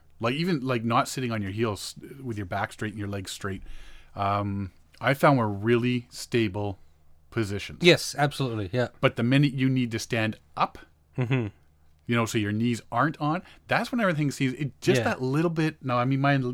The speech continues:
Speaker 1: my, that's what, two extra feet?
Speaker 2: Yeah.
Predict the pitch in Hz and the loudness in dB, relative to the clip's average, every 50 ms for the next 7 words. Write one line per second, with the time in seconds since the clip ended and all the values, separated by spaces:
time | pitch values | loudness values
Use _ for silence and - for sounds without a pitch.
0 | - 135 127 123 120 120 120 117 117 107 - - - - - - - - - - | -6 -6 -4 -4 -2 -2 -2 -4 -6 -8 -10 -16 -20 -20 -20 -20 -20 -18 -12 -8
1 | 127 117 - 107 95 - - - _ _ _ _ _ _ _ - - _ - - | -8 -8 -6 -8 -10 -10 -14 -20 _ _ _ _ _ _ _ -20 -20 _ -4 0
2 | 160 156 143 143 - - 131 117 - - 170 202 - - - _ _ _ _ - | 2 2 2 2 0 -4 -6 -6 -6 -6 -8 -8 -8 -12 -20 _ _ _ _ -2
3 | 135 123 113 | 0 0 0